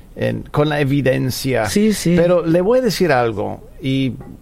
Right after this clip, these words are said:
Speaker 1: yo hablo de parte de un hombre.
Speaker 2: Sí.
Speaker 1: Hablo de parte del hombre. Eh, est-, estos asuntos puede causar mucha vergüenza, mucha
Speaker 2: Ah, sí,
Speaker 1: vergüenza.
Speaker 2: sí, sí.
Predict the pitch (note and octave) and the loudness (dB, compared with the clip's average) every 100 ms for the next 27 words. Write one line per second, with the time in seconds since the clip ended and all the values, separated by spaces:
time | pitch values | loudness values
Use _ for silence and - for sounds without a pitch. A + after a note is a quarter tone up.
0 | D#3+ D3+ D3 C3+ G3 G3 G#3 G#3+ D#3+ B2+ | -14 -10 -4 0 2 4 2 2 2 2
1 | D#3+ D3+ D3+ C3 C#3 B2+ A#2+ G#2 - - | 0 0 0 0 2 4 2 0 -8 -14
2 | - - - - F3+ C#3 D3 F#3+ F3+ E3 | -16 -16 -12 -2 0 2 2 2 2 0
3 | - D#3 D3 D3+ C3+ A#2 A2 G#2 - - | 2 0 0 -2 -2 -2 -4 -8 -12 -14
4 | - - - - - - - - - - | -16 -16 -18 -18 -20 -20 -18 -16 -16 -16
5 | - - - - - - G3 - C4 G#3+ | -16 -18 -20 -20 -6 0 0 0 0 0
6 | - - - G#3+ G3 - A#3+ - - - | 0 -8 -4 -2 -2 0 0 0 -4 -4
7 | - - D3+ - - A3 A3 G3+ - D3 | -6 -2 -2 -2 -2 2 2 2 2 0
8 | C3 - - - - - - - - - | 0 -2 -6 -8 -12 -16 -18 -20 -20 -20
9 | - - - - - - - D#3+ G3 A3+ | -20 -20 -20 -20 -20 -18 -4 0 2 2
10 | - F3 C#3+ F3+ E3+ D#3+ F#3 A3+ - F#3+ | 2 2 2 2 2 4 4 2 2 2
11 | D3+ A#2+ C3+ C3+ B2+ - - - - - | 2 2 2 2 0 -2 -10 -12 -16 -18
12 | - - - - C3+ F3 C4 D4+ - E3+ | -16 -14 -8 0 2 4 4 2 2 2
13 | C3 A#2 B2+ A#2+ A2 - F2 - - | 2 2 0 0 -4 -8 -10 -12 -16